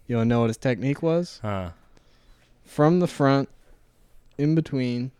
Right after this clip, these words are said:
Speaker 1: and back to front.
Speaker 2: Okay. Back
Speaker 1: Which,
Speaker 2: to front.
Speaker 1: which I'm not,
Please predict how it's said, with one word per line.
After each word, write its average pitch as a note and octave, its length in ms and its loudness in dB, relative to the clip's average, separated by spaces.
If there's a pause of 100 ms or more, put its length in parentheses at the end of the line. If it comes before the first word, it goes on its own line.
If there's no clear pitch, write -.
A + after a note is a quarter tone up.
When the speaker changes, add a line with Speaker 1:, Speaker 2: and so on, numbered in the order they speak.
(840)
Speaker 1:
and A2 260 -4
back A#2 320 -2
to A2+ 80 -8
front. G2+ 360 -8 (400)
Speaker 2:
Okay. A2+ 380 -8 (1080)
Back G#2 120 -8
Speaker 1:
Which, - 140 -12
Speaker 2:
to - 80 -16
front. - 260 -20
Speaker 1:
which F2+ 240 -10
I'm G2 200 -4
not, F2 220 -8